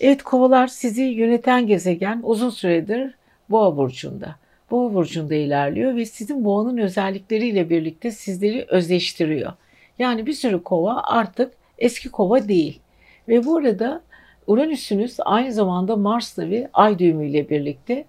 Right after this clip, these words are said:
aile ve yuva evinizde. Şimdi aile, çevresel ilişkiler bunlar önemli şeyler. Hayatımızın bir parçası. Peki sevgili kovalar,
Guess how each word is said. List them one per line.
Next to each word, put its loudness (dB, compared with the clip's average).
aile 2
ve 4
yuva 2
evinizde. -2
Şimdi -6
aile, 2
çevresel 2
ilişkiler -2
bunlar 0
önemli 2
şeyler. -4
Hayatımızın -2
bir -2
parçası. -10
Peki -6
sevgili -2
kovalar, -2